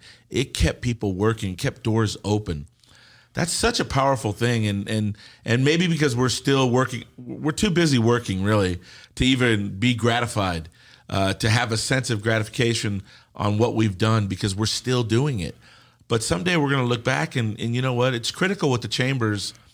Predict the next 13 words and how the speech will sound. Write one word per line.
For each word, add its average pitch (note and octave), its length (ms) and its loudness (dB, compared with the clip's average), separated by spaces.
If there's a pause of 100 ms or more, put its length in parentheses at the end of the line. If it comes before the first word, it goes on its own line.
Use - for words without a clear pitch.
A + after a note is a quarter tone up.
(180)
uh, G2+ 220 0
my A2 180 0
chamber, B2 580 -2 (480)
uh, - 40 -8
uh, F2+ 800 0 (560)
and A#2 400 -4
the A#2 80 4
other A#2 140 2
chambers A#2 500 -2
in G#2 200 -8
collaboration A2 760 -2
with G#2 120 -4
Workforce, G#2+ 500 -2